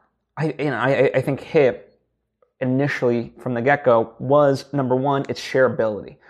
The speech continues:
The fact that you can so easily share it, and someone without TikTok can just see it so plainly and simply, easily. I, I think that's what made it so wonderful. And, and even the idea that, like, I can literally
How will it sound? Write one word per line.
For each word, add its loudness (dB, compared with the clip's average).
The -10
fact 2
that 4
you 0
can -2
so 2
easily 2
share -2
it, -10
and -2
someone 0
without -2
TikTok -2
can 0
just 0
see 0
it 0
so 2
plainly -4
and -8
simply, -6
easily. -2
I, -2
I 2
think 0
that's 2
what -2
made 2
it 0
so -6
wonderful. -4
And, -10
and -8
even -2
the 0
idea 2
that, -4
like, -2
I 2
can -2
literally 2